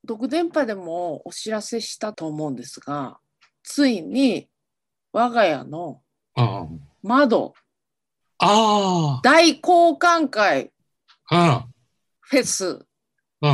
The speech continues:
Speaker 2: ん。
Speaker 1: プラス、のこさん初めてのホテル、
Speaker 2: ええ。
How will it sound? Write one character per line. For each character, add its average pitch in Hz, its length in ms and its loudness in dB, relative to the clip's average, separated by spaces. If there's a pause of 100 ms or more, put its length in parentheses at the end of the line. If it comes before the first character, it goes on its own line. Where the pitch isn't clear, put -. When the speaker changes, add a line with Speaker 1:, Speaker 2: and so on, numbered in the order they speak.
Speaker 2:
ん。 - 40 0
Speaker 1:
プ 277 100 0
ラ 277 160 2
ス、 277 400 -2 (560)
の 302 180 -2
こ 285 160 2
さ 196 240 -2
ん 156 160 -10 (140)
初 285 340 0
め 302 260 -2
て 214 160 -2
の 165 360 -4 (680)
ホ 220 140 -10
テ 190 220 -4
ル、 143 100 -8
Speaker 2:
え 135 60 -8
え。 - 60 -14